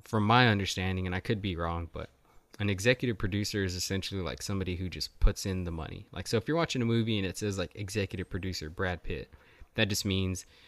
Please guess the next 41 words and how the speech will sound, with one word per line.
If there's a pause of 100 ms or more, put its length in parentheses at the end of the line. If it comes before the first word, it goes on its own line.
(160)
he
put
a
bunch
of
money
into
the
movie
and
his
name
is
on (160)
the
executive
producer
credit. (540)
Does
he
have
say
in
the
film?
Absolutely. (1040)
They
watch
the
fu-,
they
watch
the
cuts. (100)
They
do
have
a,
a, (400)
you
know,